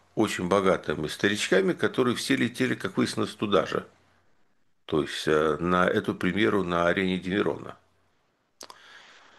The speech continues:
И они, э, вот как молодые, прямо, да, подходили, хлопали друг другу по плечу и говорили: «Мы сделали это,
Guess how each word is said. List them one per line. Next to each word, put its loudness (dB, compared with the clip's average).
И 2
они, 2
э, 0
вот 0
как 2
молодые, 2
прямо, -2
да, 2
подходили, 2
хлопали 0
друг -2
другу 2
по 0
плечу 0
и -2
говорили: 0
«Мы -2
сделали 2
это, -2